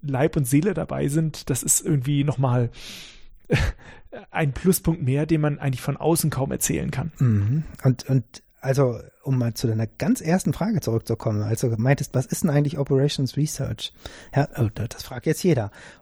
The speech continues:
Speaker 2: Und, äh, ich bin jetzt halt darüber, äh, dazu übergegangen zu sagen, ich, ich gebe dir mal ein paar Beispiele.
Speaker 1: Mhm.
Speaker 2: Und letzten Endes ist es genau das, was wir tun, weil wenn wir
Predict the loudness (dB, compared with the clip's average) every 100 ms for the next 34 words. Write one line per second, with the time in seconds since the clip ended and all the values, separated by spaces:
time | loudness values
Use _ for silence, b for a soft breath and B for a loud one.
0 | B 0 0 -2 -8 -10 -10 -12 -6 0
1 | 0 0 -2 0 0 0 -2 -4 -6 -4
2 | -2 -2 -2 -2 0 2 2 2 4 2
3 | 2 0 -6 -8 -4 -2 2 2 2 -2
4 | -2 -4 -6 -8 -8 -6 0 4 4 0
5 | b b b b -4 -4 0 0 4 4
6 | 4 2 0 2 2 4 2 0 -2 -2
7 | 0 2 2 2 0 0 -2